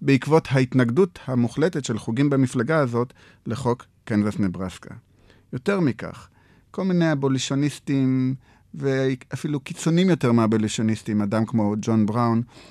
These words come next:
הולכים לקנזס, מנסים בכוח להשתלט, נאמר, למנוע מבעלי עבדים לעבור לקנזס. לעומתם באים אנשים מהדרום,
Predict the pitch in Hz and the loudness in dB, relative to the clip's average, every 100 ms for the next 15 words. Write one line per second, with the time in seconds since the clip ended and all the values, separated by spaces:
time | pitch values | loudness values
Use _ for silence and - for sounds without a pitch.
0 | - - 131 - 170 160 156 135 123 139 | -12 -4 -4 2 2 2 0 -2 -2 2
1 | 123 107 107 107 - _ - - _ - | 2 0 -4 -6 -10 _ -20 -20 _ -2
2 | 131 131 - 160 156 151 147 - 202 120 | 0 0 0 2 2 2 0 -4 -6 -6
3 | - 139 123 120 - - _ _ _ 131 | 4 6 8 6 2 -12 _ _ _ -4
4 | - 131 123 127 123 123 113 113 113 107 | -2 0 2 2 0 0 0 2 2 0
5 | 110 110 127 127 135 135 127 127 120 123 | -4 -2 4 8 8 8 8 8 6 6
6 | 123 120 113 123 117 113 113 117 113 - | 4 4 2 2 4 4 4 2 2 0
7 | 110 110 107 - 135 135 131 139 135 135 | 0 0 -4 -4 -2 0 0 0 0 0
8 | 135 127 135 131 123 131 135 139 131 | 0 0 0 0 0 0 0 0 0